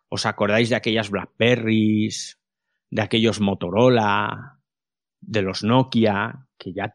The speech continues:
ya había teléfonos inteligentes, todos con su teclado que ocupaba la mitad del teléfono? Y un año después de la presentación del iPhone,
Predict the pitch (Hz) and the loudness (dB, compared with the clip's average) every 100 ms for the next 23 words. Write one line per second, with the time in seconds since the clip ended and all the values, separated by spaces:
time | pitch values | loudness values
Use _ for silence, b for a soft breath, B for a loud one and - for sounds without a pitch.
0 | - 110 131 202 - 196 151 117 117 110 | -10 -4 -2 0 0 0 0 0 -2 0
1 | 110 104 101 98 98 98 - - - - | -2 -2 -2 -4 -6 -10 -12 -16 -16 -12
2 | - 139 135 - 120 113 117 104 101 113 | -8 -4 -6 -4 -4 -2 -2 -2 -2 0
3 | 117 120 110 107 104 110 113 104 104 104 | 0 0 -2 -4 -2 0 0 0 -2 0
4 | 120 107 98 92 92 - 80 - _ _ | 0 2 -2 -6 -10 -12 -18 -20 _ _
5 | _ _ _ _ _ _ _ _ _ _ | _ _ _ _ _ _ _ _ _ _
6 | _ _ _ _ _ _ _ _ _ _ | _ _ _ _ _ _ _ _ _ _
7 | _ _ _ _ _ _ _ _ _ _ | _ _ _ _ _ _ _ _ _ _
8 | _ _ _ _ - 135 202 208 143 - | _ _ _ _ 0 2 4 4 4 2
9 | - 190 139 202 - - - 117 117 110 | 4 4 4 0 -6 -12 -12 -4 0 0
10 | 110 107 110 101 - 139 127 113 160 - | 0 -2 -4 -2 0 2 2 2 0 -2
11 | 113 160 220 | -2 -2 -8